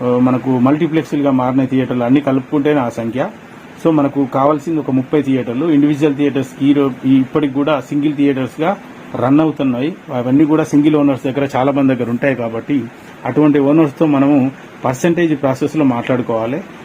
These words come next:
మనం అక్కడికి వెళ్ళంగానే వాళ్ళు వాళ్ళకున్న అనుభవంతో, తెలివితో ఏం చేస్తారంటే, "రెంట్ బేస్ మాట్లాడుకోండి బ్రదర్" అని చెప్తారు.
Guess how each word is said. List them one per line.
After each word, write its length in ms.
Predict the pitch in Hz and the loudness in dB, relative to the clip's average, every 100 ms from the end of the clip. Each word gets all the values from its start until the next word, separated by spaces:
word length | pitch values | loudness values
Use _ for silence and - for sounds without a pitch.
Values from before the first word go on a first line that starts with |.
| - | -4
మనం 140 | 135 143 | 0 2
అక్కడికి 300 | 143 139 139 | 0 -2 0
వెళ్ళంగానే 460 | 143 160 156 156 | 0 2 0 0
వాళ్ళు 340 | 151 135 139 151 | 2 2 2 2
వాళ్ళకున్న 600 | 139 127 131 131 139 151 | 2 0 -2 0 2 2
అనుభవంతో, 840 | 147 127 120 135 139 143 135 135 143 | 2 -2 -2 0 2 2 2 0 0
తెలివితో 440 | 131 135 131 139 | 2 2 2 2
ఏం 200 | 127 123 | 2 2
చేస్తారంటే, 540 | 127 135 123 127 156 | 0 -2 -2 0 0
"రెంట్ 280 | 143 143 147 | 2 2 2
బేస్ 240 | 160 160 143 | 2 0 -2
మాట్లాడుకోండి 580 | 127 127 123 131 127 | -4 -4 -4 -2 -2
బ్రదర్" 280 | 117 117 143 - - - - | -2 -2 -4 -6 -16 -20 -6
అని 80 | 131 143 | -2 -2
చెప్తారు. 420 | 120 131 127 | -2 -2 -2